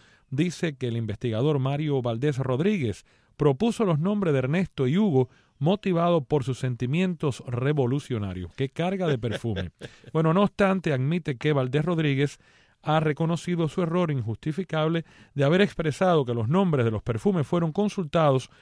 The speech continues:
Speaker 1: con los familiares de ambos líderes. Y ahí está entonces la información.
Speaker 2: Ahora,
Speaker 1: Se disculpa la
Speaker 2: sí.
Speaker 1: Biofan
Speaker 2: Y la
Speaker 1: con los
Speaker 2: culpa, y,
Speaker 1: familiares
Speaker 2: y la
Speaker 1: de
Speaker 2: culpa,
Speaker 1: Chávez y del Che.
Speaker 2: y la culpa la tiene la prensa.
Speaker 1: Sí, señor.
Speaker 2: <laughs> Ellos hacen el perfume, la prensa lo reporta y el culpable es la prensa. Miriam Leiva.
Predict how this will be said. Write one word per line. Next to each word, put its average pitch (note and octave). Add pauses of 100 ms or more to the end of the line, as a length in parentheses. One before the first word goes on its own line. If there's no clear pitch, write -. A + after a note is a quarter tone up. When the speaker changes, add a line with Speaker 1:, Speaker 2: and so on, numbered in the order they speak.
(160)
Speaker 1:
con G3
los F#3+
familiares D#3+ (280)
de C3+
ambos B2
líderes. F2+
Y B2
ahí D#3
está D#3+
entonces D3+
la C#3
información. C#3+ (220)
Speaker 2:
Ahora, B2+
Speaker 1:
Se A#2+
disculpa F#3
la D#3
Speaker 2:
sí. D3+
Speaker 1:
Biofan A3 (260)
Speaker 2:
Y C#3
la C#3
Speaker 1:
con F3+
los G3
Speaker 2:
culpa, F#3+
y, -
Speaker 1:
familiares F3+
Speaker 2:
y D#3
la D3
Speaker 1:
de C#3
Speaker 2:
culpa, G3
Speaker 1:
Chávez A3
y D3
del C3+
Che. B2
Speaker 2:
y D#3
la C#3+
culpa G#3+
la D3+
tiene A#3
la F3
prensa. - (140)
Speaker 1:
Sí, B2
señor. G3+
Speaker 2:
<laughs> -
Ellos F#3+
hacen G3+
el G3+
perfume, G3+
la C#3+
prensa F#3+
lo G3+
reporta G#3+
y -
el D3
culpable F#3+
es F3+
la D3
prensa. G#2
Miriam G3
Leiva. G2